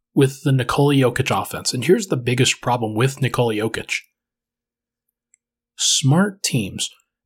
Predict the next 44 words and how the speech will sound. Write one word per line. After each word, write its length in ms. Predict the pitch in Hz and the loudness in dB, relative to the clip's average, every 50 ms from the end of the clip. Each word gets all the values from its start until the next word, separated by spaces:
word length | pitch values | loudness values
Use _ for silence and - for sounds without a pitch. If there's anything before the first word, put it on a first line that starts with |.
| _ _ - | _ _ -2
and 300 | 143 135 135 127 127 120 | 0 2 2 2 0 0
let's 200 | 139 135 - - | -2 -2 -2 -4
face 260 | - - 139 135 - | -4 -4 -4 -4 -4
it, 180 | 95 - - - _ - | -6 -8 -10 -18 _ -4
O 140 | - 160 165 | -2 0 0
K 180 | - - 254 175 | 0 0 0 0
C 180 | - - 175 151 | 0 2 2 2
is 100 | 131 120 | 2 2
a 80 | 110 | 0
smart 540 | - - - - - 123 117 120 117 - - | 0 0 0 0 0 0 0 0 -2 -2 -4
team. 320 | - - 107 95 - - _ - - - - - - - - - - - - - _ | -4 -4 -4 -4 -4 -12 _ -18 -16 -14 -12 -14 -12 -14 -14 -18 -20 -20 -20 -14 _
They 140 | - - 160 | 0 4 6
know 140 | 190 190 220 | 6 6 6
what 160 | 220 185 - | 4 2 2
they're 140 | - 131 117 | 2 0 0
doing. 340 | 107 117 139 139 - - - _ _ _ _ _ _ _ _ _ _ _ _ _ _ _ _ - | 2 2 0 0 -2 -8 -16 _ _ _ _ _ _ _ _ _ _ _ _ _ _ _ _ -6
They, 340 | - 117 135 139 139 135 135 _ _ _ _ - - | -2 0 0 0 0 -2 -4 _ _ _ _ -6 -4
despite 380 | - - - - 131 151 - | -2 0 0 0 -2 -4 -2
the 100 | - 147 | -2 -2
fact 220 | - 151 139 139 135 | 0 0 0 0 0
that 100 | 139 131 | -2 0
they've 180 | 143 123 - | 0 0 2
been 160 | - 127 131 135 | 2 2 2 2
at 200 | 131 127 117 117 | 2 0 -2 -2
a 40 | |
talent 420 | 104 - - - 151 165 311 - - | -4 -4 -2 -2 0 0 -2 -2 -2
deficit 460 | 156 - - - 113 - 135 127 - | -4 -6 -4 -4 -4 -2 -2 -2 -2
for 80 | - 113 | -2 -2
much 340 | 107 104 113 113 - - | -2 -2 -4 -4 -2 -2
of 120 | 139 - - | -2 -2 -4
the 100 | 135 - | -2 -2
season, 540 | - - 175 214 190 120 98 104 131 - _ _ _ _ _ _ _ _ - | 0 2 2 2 2 2 0 -4 -6 -10 _ _ _ _ _ _ _ _ -6
and 160 | 123 120 117 | -6 -4 -2
for 80 | - 113 | 0 0
much 180 | 123 120 - | 0 0 0
of 60 | 123 117 | -2 -2
the 80 | 123 | -2
last 320 | 110 - - 101 - - - | -2 -2 0 -2 -2 -2 2
two 160 | - 226 220 | 2 4 4
seasons, 580 | - - - 104 - 101 127 139 - - _ _ _ _ _ _ _ _ _ _ _ _ _ _ _ _ _ _ - | 4 2 -2 -2 -4 -6 -6 -6 -6 -8 _ _ _ _ _ _ _ _ _ _ _ _ _ _ _ _ _ _ 0
they've 240 | - 156 190 170 147 | 2 2 2 2 2
given 320 | - 160 160 - 180 151 | 0 -2 0 0 -2 -2
Denver 320 | 135 143 139 131 - - - - | 0 2 0 0 0 -2 -6 -4
issues. 460 | - - - - - 85 - - - | -2 -2 -2 -2 -4 -6 -8 -12 -12